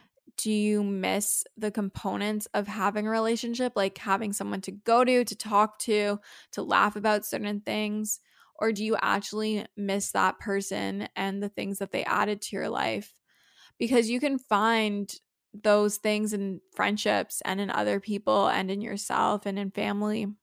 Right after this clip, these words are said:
So I think it's really important to really break it down and to realize, what do you actually miss? Because if they're toxic, it's really not worth it going back, and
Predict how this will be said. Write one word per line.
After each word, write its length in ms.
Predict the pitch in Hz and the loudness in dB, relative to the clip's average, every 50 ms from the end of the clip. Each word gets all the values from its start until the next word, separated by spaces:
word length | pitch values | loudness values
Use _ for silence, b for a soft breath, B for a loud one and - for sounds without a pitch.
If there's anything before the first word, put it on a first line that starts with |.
| _ _ | _ _
So 200 | - - 214 226 | -6 -2 0 2
I 120 | 226 208 208 | 2 2 2
think 180 | 208 214 208 | 0 -2 -2
it's 160 | 220 226 220 214 | -2 -2 -2 -2
really 220 | 214 208 208 202 | -4 -2 -2 -2
important 500 | 208 208 - - 202 196 202 202 - - - - | -4 -4 -4 -4 -4 -2 -2 -4 -6 -8 -10 -8
to 420 | - 220 202 202 196 190 190 196 b b b b b b b b b b b b b b b - | -4 -2 -2 0 0 -2 -4 -6 b b b b b b b b b b b b b b b 2
really 240 | 226 233 247 269 262 | 4 6 6 6 4
break 320 | 208 - 208 202 202 - | 2 0 0 0 2 0
it 120 | 226 208 - | 0 0 0
down 500 | - 180 196 196 196 208 220 233 233 220 | 0 0 0 2 2 2 2 2 0 0
and 500 | - - 214 208 196 202 202 202 202 - | 0 0 0 0 0 -2 -4 -6 -6 -6
to 180 | - - 220 214 | -2 0 0 0
realize, 880 | 196 185 202 233 254 233 208 190 185 - - 202 196 - - - - _ _ _ _ _ _ _ _ _ _ _ _ - | 0 2 2 4 6 6 6 6 6 4 2 -2 -2 -4 -4 -6 -8 _ _ _ _ _ _ _ _ _ _ _ _ -10
what 340 | 202 190 208 214 202 - | -2 2 4 4 4 2
do 120 | - 240 247 | 0 -2 0
you 220 | 247 262 269 240 - - | 0 2 0 0 2 2
actually 580 | - 196 196 220 214 - - 208 196 196 190 208 | 4 4 4 4 2 -2 -6 -6 -6 -6 -6 -6
miss? 600 | 226 202 - - - - 240 - - - - - b b b b b _ | -6 -6 -6 -6 -6 -8 -10 -8 -8 -8 -8 -10 b b b b b _
Because 220 | - 233 254 254 247 | 0 2 4 4 4
if 100 | 262 240 | 4 4
they're 160 | 247 240 233 | 4 2 2
toxic, 920 | 220 - - 202 196 202 202 - - - 233 240 254 262 247 - - - _ _ _ _ _ _ _ _ - - - | 2 -2 -2 0 0 0 0 -2 -2 0 2 2 2 0 -2 -6 -16 -20 _ _ _ _ _ _ _ _ -8 -2 0
it's 220 | 233 226 220 - | 0 0 0 -4
really 400 | 196 190 196 214 214 220 214 214 | -6 -4 -2 -2 0 0 0 0
not 200 | 208 202 - - | 0 0 0 0
worth 200 | 208 196 202 202 202 | 0 -2 -2 -2 -4
it 120 | 202 196 | -6 -4
going 380 | - 190 196 214 214 220 202 190 | -4 -6 -6 -6 -6 -8 -6 -4
back, 400 | - - - - 202 202 208 - | -2 -2 0 -2 -2 -4 -6 -8
and 280 | - 208 208 196 - | -8 -8 -8 -8 -10